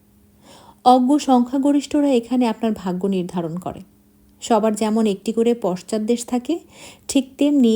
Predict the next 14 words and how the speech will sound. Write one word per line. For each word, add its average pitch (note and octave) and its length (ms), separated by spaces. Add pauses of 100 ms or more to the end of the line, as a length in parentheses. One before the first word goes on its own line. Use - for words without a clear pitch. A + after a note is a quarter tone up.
ব্যর্থ F3+ 420
সমাজে B3+ 500 (120)
যে A#3 160
কোনো C4+ 260 (160)
বিষয়ের A#3 460
উপর A3 320
সবার G#3 360
একটি F#3+ 240
করে G3+ 200
মতামত F#3+ 500
থাকে। F3+ 340 (460)
ব্যর্থ G3+ 360
সমাজে C4 400 (100)
মানুষ G3+ 360